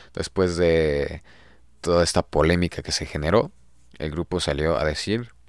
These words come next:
"Claro que las apoyamos", y, pues, ahí está nuestro mensaje para ustedes. Y si usted,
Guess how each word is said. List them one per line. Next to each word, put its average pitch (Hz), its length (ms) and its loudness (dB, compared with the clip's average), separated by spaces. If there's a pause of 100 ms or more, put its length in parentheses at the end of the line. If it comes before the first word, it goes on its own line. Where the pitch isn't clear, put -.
(1040)
"Claro 98 400 4
que 85 100 -2
las 73 160 0
apoyamos", 85 680 -2 (560)
y, - 340 -6 (540)
pues, 69 160 -8
ahí 73 160 -2
está 73 460 -4 (360)
nuestro 73 300 -6
mensaje 101 520 0 (1300)
para 76 180 -4
ustedes. - 720 -8 (1600)
Y 98 80 2
si 104 120 8
usted, 143 280 6